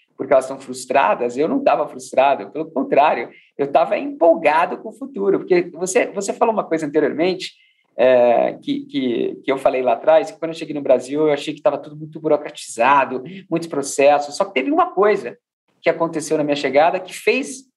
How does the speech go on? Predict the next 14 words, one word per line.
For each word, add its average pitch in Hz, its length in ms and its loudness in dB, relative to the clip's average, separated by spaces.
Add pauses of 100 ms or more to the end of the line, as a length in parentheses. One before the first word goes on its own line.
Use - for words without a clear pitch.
(220)
é, 139 280 6
com 139 140 -10
que 147 120 -8
eu 143 100 -4
tomasse 131 640 -2
essa 131 220 0
decisão, 127 420 -2
que - 120 -12
foi - 560 0
o 208 100 -6
talento 202 520 -2
criativo 196 420 -8
no 185 60 -12
Brasil. 185 460 0